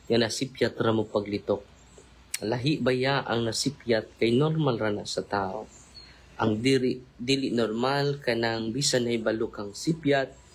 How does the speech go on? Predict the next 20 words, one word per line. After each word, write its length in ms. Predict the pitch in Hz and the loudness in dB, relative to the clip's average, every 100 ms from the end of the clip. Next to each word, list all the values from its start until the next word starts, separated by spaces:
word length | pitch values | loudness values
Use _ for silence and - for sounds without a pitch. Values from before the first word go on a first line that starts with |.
| - - - | -20 -20 -4
imo 240 | 139 151 139 | 0 2 2
rang 480 | 123 117 117 110 - | 2 0 -2 -6 -8
gihapong 640 | 117 120 113 113 117 107 107 | 0 0 0 -2 0 0 0
gipadayon." 720 | 110 104 101 95 98 95 95 - | 0 -2 0 -2 -2 -4 -4 -10
No? 240 | 82 - - - - - - - | -10 -10 -12 -20 -20 -20 -20 -18
So, 160 | - 131 127 123 120 - | -2 2 4 4 2 -2
tinutukoy 640 | - 147 147 160 - 156 | 2 2 2 -2 0 0
niya 80 | 151 | 2
dito 560 | 143 143 143 110 117 123 - - - - - - - - - - - 131 | 2 0 2 0 -2 -6 -20 -20 -20 -20 -20 -20 -20 -20 -14 -14 -4 2
yung 640 | 139 139 135 131 127 120 117 - - - - | 4 4 4 2 2 0 -4 -12 -20 -20 -16
dialogue 640 | 120 127 131 135 131 123 | 0 2 4 2 0 0
namin 400 | 117 117 117 113 123 - - - - | -2 0 0 -2 -4 -12 -20 -18 0
ni 320 | 120 117 113 107 | 2 2 0 -2
Pastor 720 | - 117 - - 117 107 107 107 - - - - | -2 -2 -4 0 0 0 -4 -10 -16 -16 -18 -6
Rian 800 | - 120 117 107 107 104 107 101 - - - | 0 0 0 -2 0 0 -2 -6 -12 -16 -4
Fuentes. 800 | 107 98 92 98 - - - - | -2 0 -2 -4 -2 -4 -4 -4
No? 320 | - - 101 95 | -2 -2 -2 -2
Malaki 480 | 107 107 107 135 | 0 0 0 -2
daw 240 | 123 120 120 | 2 0 0
ang 240 | 123 120 | -2 -4